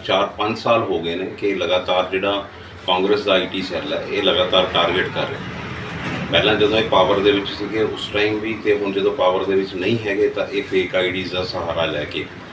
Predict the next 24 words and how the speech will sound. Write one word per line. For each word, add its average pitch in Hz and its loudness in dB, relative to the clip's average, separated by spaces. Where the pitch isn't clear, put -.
ਜਿਹੜੇ 95 2
ਇਹਨਾਂ 98 0
ਦੇ 98 0
ਕੁਝ 95 -2
ਪ੍ਰਵਕਤਾ 92 -2
ਨੇ 90 0
ਜਾਂ 90 -2
ਉਹਨਾਂ 95 0
ਦਾ 98 0
ਪਰਿਵਾਰ 87 0
ਹੈ, 87 -2
ਇਹ 95 2
ਤ-, 92 -6
ਤਿੰਨ 104 0
ਚਾਰ 107 6
ਜਣਿਆਂ 104 0
ਦਾ 95 0
ਹੀ 90 0
ਹੈ 87 0
ਜੋ 92 0
ਆਈਡੈਂਟੀਫਾਈ 87 -4
ਕੀਤੇ 82 -6
ਨੇ 85 -4
ਅਸੀਂ, 85 -8